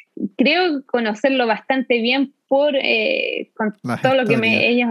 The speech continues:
Speaker 1: las, las personas, claro, todas las historias que las personas me comentan.
Speaker 2: Mira qué interesante, qué lindo, además. Eh, eh, no sé si muchas personas tienen, eh,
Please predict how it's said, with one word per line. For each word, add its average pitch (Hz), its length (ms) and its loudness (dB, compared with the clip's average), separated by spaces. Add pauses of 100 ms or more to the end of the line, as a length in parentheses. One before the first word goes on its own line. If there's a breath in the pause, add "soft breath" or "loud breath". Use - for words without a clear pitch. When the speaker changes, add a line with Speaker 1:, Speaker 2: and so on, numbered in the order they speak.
(160)
Speaker 1:
las, 226 160 2 (140)
las 226 280 0
personas, 240 420 -2 (140)
claro, 175 320 0 (180)
todas 220 160 4
las 226 80 2
historias 220 400 0
que 208 220 2
las 202 200 2
personas 208 380 0
me 196 160 2
comentan. 185 540 -2 (720 loud breath)
Speaker 2:
Mira 220 240 4
qué 226 60 4
interesante, 202 640 2
qué 151 80 -4
lindo, 170 380 0
además. 135 400 0
Eh, 120 400 0 (400)
eh, 113 320 -2
no 135 240 -2
sé 160 100 2
si 208 140 2
muchas 190 300 2
personas 175 340 0
tienen, 156 500 0
eh, 143 300 -2